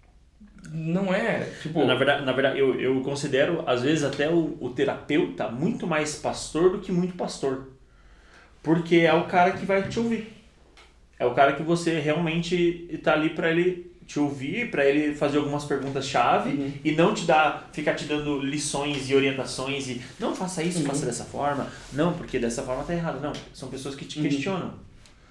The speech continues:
Speaker 2: Não que dão, te, não que te dão respostas, que te dão mais perguntas, que te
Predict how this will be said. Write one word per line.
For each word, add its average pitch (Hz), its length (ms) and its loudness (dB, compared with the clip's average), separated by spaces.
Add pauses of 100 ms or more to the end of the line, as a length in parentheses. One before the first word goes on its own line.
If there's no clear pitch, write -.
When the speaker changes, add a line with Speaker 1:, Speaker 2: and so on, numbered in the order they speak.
(260)
Speaker 2:
Não 127 240 -4
que 135 80 -6
dão, 151 180 0
te, - 200 -12
não 147 240 0
que - 80 -6
te 175 100 -2
dão 147 180 0
respostas, 120 640 -4
que - 120 -14
te - 120 -6
dão 147 200 4
mais 156 360 4
perguntas, 180 840 -4
que 226 120 -2
te 247 60 -2